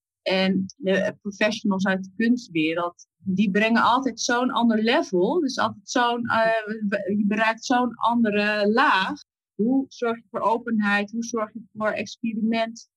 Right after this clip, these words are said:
Hoe zorg je voor anderen kijken naar, naar het werk van kinderen? Nou, daar he-, hebben kunstenaars altijd zo'n andere, eh, manier van kijken naar, waar je ontzettend je voordeel mee kan doen.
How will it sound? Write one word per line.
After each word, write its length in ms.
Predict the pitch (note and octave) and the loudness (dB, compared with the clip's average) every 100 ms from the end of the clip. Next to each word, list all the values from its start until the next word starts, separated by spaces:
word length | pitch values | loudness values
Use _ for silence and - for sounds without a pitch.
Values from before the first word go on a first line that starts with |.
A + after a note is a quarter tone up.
| _ _ _ | _ _ _
Hoe 140 | - A3+ | -6 -4
zorg 180 | A#3+ A3 | -4 -6
je 220 | _ _ | _ _
voor 160 | - - | -2 0
anderen 340 | A3 G#3+ G#3 | 0 -2 -4
kijken 380 | - G#3+ G#3+ G#3+ | -2 -2 -2 -4
naar, 240 | G#3 F#3+ | -2 -2
naar 160 | G#3 G#3 | -2 -4
het 80 | G3 | -2
werk 260 | G3+ G3+ | -2 -2
van 160 | G#3+ F#3+ | -14 -6
kinderen? 420 | B3+ B3 G3 F3+ | -2 0 0 0
Nou, 180 | F#3+ G3 | 0 0
daar 240 | G3+ G#3 | 0 0
he-, 140 | G#3+ G#3 | -2 -4
hebben 260 | - G#3 G3+ | -6 -6 -4
kunstenaars 640 | B3+ C4 - G#3 F#3+ G3 | -4 -4 -4 -2 0 0
altijd 400 | F#3+ G3+ G3+ F#3 | -2 -4 -4 -10
zo'n 240 | - A#3 A3+ | -4 -4 -2
andere, 520 | G#3+ A3 G3 G3 F#3+ F#3+ _ _ _ _ | -2 -2 0 -2 -2 -10 _ _ _ _
eh, 200 | F#3 F#3 | -2 2
manier 460 | G3 G3+ A3+ A3+ - | 4 4 4 2 -2
van 220 | G3 G3 | -4 0
kijken 460 | A3+ B3+ D4+ A3+ | 2 2 0 -2
naar, 400 | F3 D3+ G3 A#3+ - | -2 2 2 0 -4
waar 200 | F#3+ G#3+ | -2 0
je 160 | G#3+ - | -2 -8
ontzettend 520 | G#3 - D4 C#4 F#3+ | -12 -4 -4 -2 -8
je 120 | F#3+ - | -8 -6
voordeel 340 | D4 A3+ E3 | -4 -2 -4
mee 220 | D3+ D3+ _ | -8 -20 _
kan 120 | D#3 | -16
doen. 320 | D3 D3+ | -12 -12